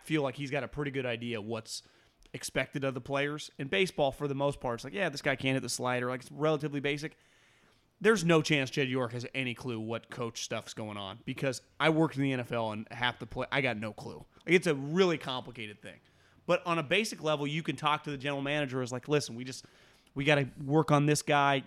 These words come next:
We, our coach is letting him down." It's easy for the general manager to have talks with the owner. Plus, for the most part, while the coach is on the field, they're watching the game with the guy.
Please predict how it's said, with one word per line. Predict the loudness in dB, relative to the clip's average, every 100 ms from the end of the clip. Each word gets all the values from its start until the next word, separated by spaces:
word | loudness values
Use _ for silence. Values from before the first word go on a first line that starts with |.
| -8
We, | -8
our | -6 -6
coach | 2 4 4
is | 2
letting | 0 0 0
him | 0 2
down." | 0 0 0 -2
It's | -2
easy | -2 -2
for | -6
the | -6
general | -2 -2 0
manager | -2 -4 -4 -6
to |
have | -2 -2 -2
talks | -2 -2 -2 -6
with | -8
the | -6 -4
owner. | -4 -8 _ _
Plus, | -2 0 0
for | -2
the | -2
most | 2 2 2
part, | 4 4 2 -10 _ _ _ _
while | 0 0
the | 2
coach | 2 2
is | 2
on | -2
the | -2
field, | 0 0 2
they're | 0
watching | 2 2 2 -2
the | -2
game | 0 0
with | -2 -2
the |
guy. | -8 -8